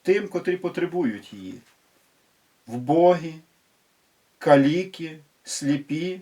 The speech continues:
криві. Тобто всі, що здавалися би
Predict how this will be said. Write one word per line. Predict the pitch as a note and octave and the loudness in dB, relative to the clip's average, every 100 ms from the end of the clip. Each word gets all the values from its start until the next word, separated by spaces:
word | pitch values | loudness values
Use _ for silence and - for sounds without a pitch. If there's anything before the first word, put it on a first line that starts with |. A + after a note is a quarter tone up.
| - | -12
криві. | - B3 B2 C#3 F3 F#3+ _ _ _ _ _ _ _ _ _ _ _ _ _ | -2 0 2 2 -2 -10 _ _ _ _ _ _ _ _ _ _ _ _ _
Тобто | F3+ F#3 - F#3+ F#3 F#3 _ _ _ _ _ | -4 -4 0 4 4 0 _ _ _ _ _
всі, | - - C#4 | -8 -4 -4
що | - A3 | -4 -4
здавалися | F#3 G#3+ A3 G3+ - G3 | -2 0 2 2 0 0
би | F#3+ G3 | 0 0